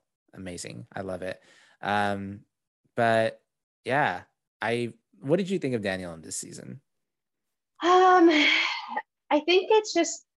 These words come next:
Speaker 2: I feel the same way. Like, I think that you can easily see that, like, if he would have just instantly just said, "Yeah, you know what? Cobra Kai can compete in, um, the All Valley tournament or under eighteen tournament, and ju-, let's just see how it goes."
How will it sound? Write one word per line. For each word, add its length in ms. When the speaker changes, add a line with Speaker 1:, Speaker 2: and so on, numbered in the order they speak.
Speaker 2:
I 100
feel 140
the 80
same 240
way. 180
Like, 160
I 200
think 280
that 300
you 160
can 140
easily 300
see 300
that, 240
like, 160
if 140
he 120
would 140
have 80
just 260
instantly 420
just 160
said, 200
"Yeah, 140
you 120
know 80
what? 160
Cobra 240
Kai 140
can 220
compete 380
in, 600
um, 320
the 80
All 160
Valley 200
tournament 480
or 220
under 160
eighteen 340
tournament, 460
and 460
ju-, 140
let's 200
just 140
see 100
how 140
it 80
goes." 260